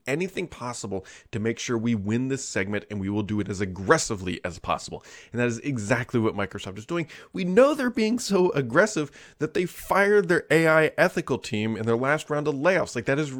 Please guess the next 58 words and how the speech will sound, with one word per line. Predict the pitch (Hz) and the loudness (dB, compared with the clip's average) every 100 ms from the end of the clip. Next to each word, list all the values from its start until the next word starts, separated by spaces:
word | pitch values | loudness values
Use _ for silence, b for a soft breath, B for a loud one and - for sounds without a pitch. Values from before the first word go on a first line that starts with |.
| - | -8
that | 113 139 | -6 -4
is | 139 | -6
kinda | - 151 | -6 -8
crazy. | - - 202 147 110 | -8 -2 0 0 0
Microsoft | 139 165 185 - - | 0 0 -2 -4 -6
has | - - - - 151 | -8 -10 -20 -20 -8
really | 208 214 - | -6 -4 -6
pivoted | - 180 175 156 135 | -2 -2 0 -4 -2
hard | 156 160 147 | 0 0 0
on | 113 101 | -2 -2
this, | 98 | -6
because | - 120 135 127 | -6 -6 -4 -4
it | 160 | -4
used | 214 - | -4 -4
to | 156 | -2
be | 156 | -2
we | 151 143 | -4 -2
have | 143 131 | -2 2
these, | 139 B B B B - | 0 B B B B -2
these | 123 117 - - - | 2 2 0 -6 4
A | 135 | 8
I | 120 110 | 8 6
practices | - 110 104 104 110 101 | 6 0 0 -2 -2 -2
that | 107 | -2
we | 104 | 0
believe | 110 104 98 101 | 0 0 0 0
in | 98 | -2
that | 95 | -4
they | 98 | -4
published | 92 98 98 92 - | -4 -4 -4 -6 -12
several | - - 101 95 | -12 -6 -4 -4
years | 87 95 101 | -4 -4 -2
ago | 98 | 0
by | 98 | 0
Brad | 92 107 98 | 2 2 2
Smith. | 110 101 - | -2 -4 -2
And | 127 139 | 0 4
then | 190 208 B B | 4 2 B B
Microsoft | - 190 233 - 208 185 | 0 2 2 2 0 2
saw | 180 170 | 2 2
that | 156 | 2
they | 143 | 0
had | 139 123 | 2 2
a | |
business | 104 135 143 143 | 2 2 2 0
opportunity, | 135 120 120 - | 0 0 -2 -4
and | 113 110 107 | -2 -2 0
they | 113 | 0
put | 113 160 156 | 0 -2 -2
on | 156 | -4
the | 135 | -4
horse | - 135 - | 0 0 2
blinders | - 117 110 104 | 0 0 0 -2
and | - 113 | -2 -2
just | 110 | 0
said, | 110 95 | 0 -2
"Screw | - - - 214 | -4 -6 4 6
it. | 247 | 6